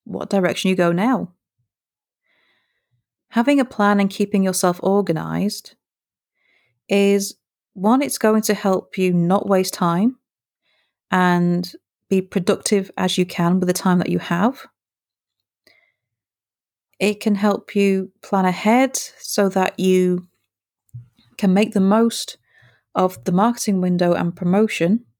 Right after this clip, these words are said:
And it also means looking at your finances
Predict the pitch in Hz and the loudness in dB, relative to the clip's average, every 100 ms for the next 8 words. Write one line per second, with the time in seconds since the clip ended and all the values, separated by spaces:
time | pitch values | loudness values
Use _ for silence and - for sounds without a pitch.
0 | _ _ _ _ _ _ _ _ _ _ | _ _ _ _ _ _ _ _ _ _
1 | _ _ _ _ _ _ - 254 311 - | _ _ _ _ _ _ 0 0 0 -4
2 | - 240 269 370 - 269 247 233 233 - | -4 0 2 0 0 2 4 4 2 -2
3 | 208 - 214 190 180 196 220 202 - - | -4 -2 -2 -2 -2 0 2 0 -2 -6
4 | - - - | -8 -10 -14